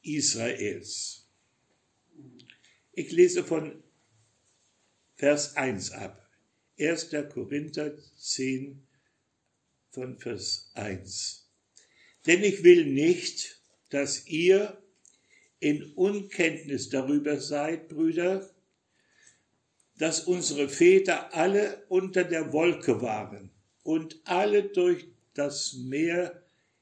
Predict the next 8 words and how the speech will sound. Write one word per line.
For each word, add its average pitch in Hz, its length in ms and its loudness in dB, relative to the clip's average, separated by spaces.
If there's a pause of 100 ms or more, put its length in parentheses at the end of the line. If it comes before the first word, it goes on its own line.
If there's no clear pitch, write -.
hindurchgegangen 131 1300 -4
sind 98 680 -12 (1200)
und 143 280 -2
alle 196 240 4
in 180 180 -2
der 160 240 -4
Wolke 196 600 0
und 160 320 -12